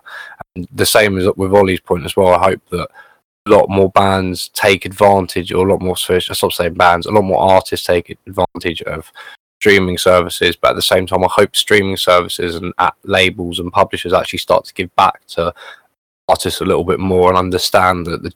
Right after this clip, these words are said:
difference that when something like this happens, they're all okay, and it's all the musicians that even though in all the hard work, pay for a lot of these labels, like, give these, lot of these labels a big income and a big revenue,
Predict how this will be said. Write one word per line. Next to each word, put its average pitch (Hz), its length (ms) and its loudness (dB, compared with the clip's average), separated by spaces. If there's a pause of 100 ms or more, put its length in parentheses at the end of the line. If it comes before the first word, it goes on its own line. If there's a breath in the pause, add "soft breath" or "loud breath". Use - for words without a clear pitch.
(120)
difference 87 340 -8
that - 180 -6
when 95 200 0
something 95 320 -2
like 90 100 0
this 92 160 -6
happens, 87 460 -2 (420 loud breath)
they're 110 100 0
all 104 200 4
okay, 95 540 2
and 95 140 -4
it's - 200 -4
all 101 180 0
the 95 80 -4
musicians 92 520 0
that - 80 -2
even 95 260 -2
though 95 160 0 (720 loud breath)
in 101 120 6
all 101 140 6
the 98 100 6
hard 92 280 4
work, 98 580 2 (480 loud breath)
pay 120 260 2
for - 160 -2
a 90 40 2
lot 82 100 2
of 82 80 -6
these 85 160 -4
labels, 85 560 -2
like, - 180 -4 (120)
give 98 160 -2
these, 92 180 -2
lot 98 140 2
of 92 100 -2
these 92 180 0
labels 90 360 0
a 90 120 0 (140)
big 101 160 4
income 90 520 -2
and 85 100 -10
a - 20 -10
big - 240 -16
revenue, 82 480 -2